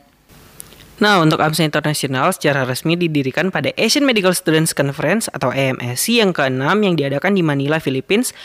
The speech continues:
pada tahun seribu sembilan ratus delapan puluh lima. Sedangkan amsa Indonesia berdiri pada tanggal sepuluh Agustus seribu sembilan ratus sembilan puluh enam di Yogyakarta.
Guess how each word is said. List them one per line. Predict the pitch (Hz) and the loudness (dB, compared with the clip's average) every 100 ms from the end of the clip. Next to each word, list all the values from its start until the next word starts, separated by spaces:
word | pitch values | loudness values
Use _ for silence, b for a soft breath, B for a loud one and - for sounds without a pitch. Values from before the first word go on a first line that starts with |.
| B - | B -2
pada | 233 269 | 2 4
tahun | 233 226 214 | 4 2 2
seribu | 175 170 | 0 0
sembilan | 160 147 143 | -2 -2 -2
ratus | - - | -4 -4
delapan | - 143 139 | -4 -4 -4
puluh | 139 139 | -2 0
lima. | 139 131 123 B B | 0 0 -4 B B
Sedangkan | - 151 143 143 | -2 0 0 0
amsa | 139 143 143 | -2 0 0
Indonesia | 143 131 127 220 | 0 0 0 0
berdiri | 214 170 147 139 | 2 2 0 0
pada | 135 131 | -2 -2
tanggal | 135 135 | -2 -2
sepuluh | 131 - 127 123 | -2 -2 -2 -2
Agustus | 123 - 214 240 | -6 -2 2 2
seribu | 175 170 226 | 2 0 0
sembilan | 226 202 185 | 0 0 0
ratus | 185 180 | -2 0
sembilan | 165 160 160 | 0 0 0
puluh | 151 | 0
enam | 147 147 147 | 0 0 -2
di | 131 | -4
Yogyakarta. | 131 127 127 120 117 - 120 120 - | -6 -4 -2 -2 -4 -4 -4 -4 -10